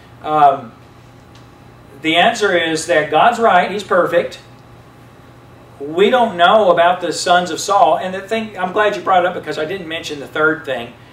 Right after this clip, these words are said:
Uh, we don't know that they were innocent, but also the other thing is that we do know that everyone who has ever been born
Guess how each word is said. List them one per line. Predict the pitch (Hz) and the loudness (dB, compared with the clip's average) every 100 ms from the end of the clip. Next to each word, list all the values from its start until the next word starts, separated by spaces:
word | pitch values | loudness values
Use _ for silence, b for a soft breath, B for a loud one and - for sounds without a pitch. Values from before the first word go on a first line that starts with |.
| B - | B -4
Uh, | 143 139 | 0 2
we | 202 | 2
don't | 214 | 0
know | 165 | 0
that | 156 | 0
they | 160 | 0
were | 139 | 0
innocent, | 147 175 170 147 135 | 0 -4 -6 -10 -8
but | 135 135 | -4 -2
also | 170 - 147 131 127 B B B - | -2 -2 -2 -4 -4 B B B -6
the | 147 | -4
other | 170 | -4
thing | - 143 135 | -4 -8 -8
is | 127 | -8
that | 143 135 | -6 -6
we | 127 | -6
do | 185 | -8
know | 160 139 | -4 -2
that | 135 135 | 0 0
everyone | 143 147 143 | 0 -2 -4
who | 139 | -2
has | 135 143 | -2 -2
ever | 139 | -6
been | 127 127 113 | -6 -8 -6
born | 139 151 - | -6 -6 -8